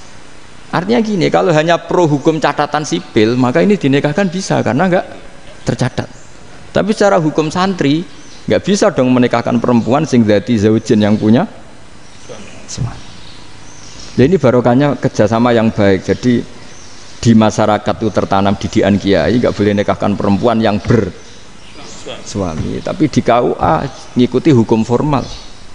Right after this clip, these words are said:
Dan di Indonesia itu K U A itu rata-rata konsultasinya ya sama kiai. Sehingga ya nggak berani akhirnya, meskipun, "Aku ya wedi mlebu neraka, Mbak."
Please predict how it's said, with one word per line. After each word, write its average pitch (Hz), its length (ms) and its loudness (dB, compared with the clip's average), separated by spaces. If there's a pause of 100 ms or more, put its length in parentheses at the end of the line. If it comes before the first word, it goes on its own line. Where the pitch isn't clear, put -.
(540)
Dan 151 160 2
di 151 160 0
Indonesia 175 560 2 (800)
itu - 240 0
K - 40 -2 (120)
U - 80 -2
A 233 80 4
itu 233 160 0
rata-rata 220 400 2
konsultasinya 208 640 2
ya 233 160 4
sama 220 240 0
kiai. 262 400 0 (800)
Sehingga 147 320 4
ya 294 80 6
nggak 151 160 2
berani 294 400 2
akhirnya, 254 320 2
meskipun, 220 480 0 (1120)
"Aku - 80 -8
ya 120 80 6
wedi 117 160 2
mlebu 113 320 4
neraka, 117 320 2
Mbak." 120 180 0